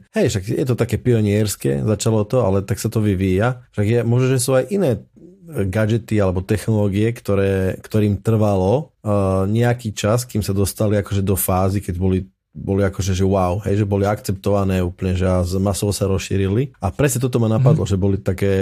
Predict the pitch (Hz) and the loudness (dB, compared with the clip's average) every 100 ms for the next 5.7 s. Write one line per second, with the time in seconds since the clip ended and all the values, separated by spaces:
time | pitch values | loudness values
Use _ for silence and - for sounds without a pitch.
0 | 92 87 92 87 85 92 98 95 92 90 | 0 -2 -4 -6 -2 0 2 2 2 0
1 | 113 - 90 90 87 95 92 - 90 90 | -6 -4 -2 -2 -2 -4 -4 -2 -2 0
2 | 90 87 87 - - 87 87 90 87 90 | 0 -2 -6 -10 -8 -4 -4 -2 -4 -4
3 | 98 92 92 92 90 87 95 98 104 95 | -2 0 0 0 -2 -4 -2 0 2 2
4 | 90 87 90 95 - - - 90 90 92 | 0 0 -4 -6 -8 -12 -6 -2 -4 -6
5 | - 95 90 85 - 50 | -10 -6 -4 -4 -4 -4